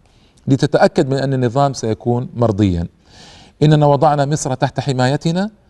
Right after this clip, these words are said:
لم تكن هذه الحماية شرعية ولكنها حماية، آه، لا بد منها، ولا نريد أن نطلب من الغير أن يعترف بها، هي حماية، آه، مقنعة غير محدودة السلطة ولا مؤقتة بأجل ما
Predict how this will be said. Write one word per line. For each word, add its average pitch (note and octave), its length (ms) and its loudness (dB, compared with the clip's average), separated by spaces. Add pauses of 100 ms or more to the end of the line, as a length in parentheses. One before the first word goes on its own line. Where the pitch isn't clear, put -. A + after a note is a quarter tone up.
(180)
لم F3+ 120 4
تكن D#3 300 -2
هذه C3 140 2
الحماية B2 560 -2 (400)
شرعية D3 500 0 (380)
ولكنها C3 400 0
حماية، C3+ 500 -2 (400)
آه، A2 360 2
لا A#2+ 140 2
بد C3 220 0
منها، D#3 360 -2 (440)
ولا E3 260 4
نريد F3 200 4
أن C#3+ 60 0
نطلب D3+ 260 0
من B2+ 60 0
الغير B2 360 2
أن A2+ 80 0
يعترف A#2 400 0
بها، A#2 360 -2 (420)
هي A#2+ 460 0
حماية، A2+ 560 -2 (380)
آه، G#2 320 0
مقنعة C3 720 -2 (260)
غير C#3+ 260 2
محدودة B2 420 -2
السلطة A#2+ 480 -6 (380)
ولا C#3 240 2
مؤقتة A#2 480 -4
بأجل G#2+ 400 -2
ما B2+ 340 -2